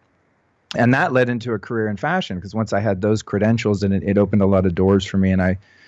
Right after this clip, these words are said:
started working for a number of other stylists and then eventually on my own. But <clears throat> in, in living my purpose at that point, I would have said, "Oh, this is my purpose, to, like, help other musicians look great and be successful." But that was one of those things where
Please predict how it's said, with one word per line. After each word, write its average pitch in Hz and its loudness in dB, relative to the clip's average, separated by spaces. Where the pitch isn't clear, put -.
started 117 2
working 110 2
for 107 -2
a - 2
number 101 0
of 95 0
other 98 4
stylists 101 0
and 107 0
then 101 2
eventually 107 2
on 104 4
my 107 4
own. 202 4
But 127 4
<clears throat> - -16
in, 120 0
in 120 0
living 147 2
my 127 2
purpose 131 -2
at 104 -6
that 170 0
point, 107 -2
I 107 0
would 110 2
have 104 0
said, 107 -4
"Oh, 127 2
this 135 0
is 110 -6
my 120 2
purpose, 120 0
to, - -6
like, 98 -2
help 135 0
other 135 2
musicians 123 -2
look 117 0
great 117 4
and 110 -2
be 104 -4
successful." 107 -4
But 92 -2
that 131 0
was 131 -2
one 120 -4
of 107 -4
those 107 -4
things 107 -6
where 98 0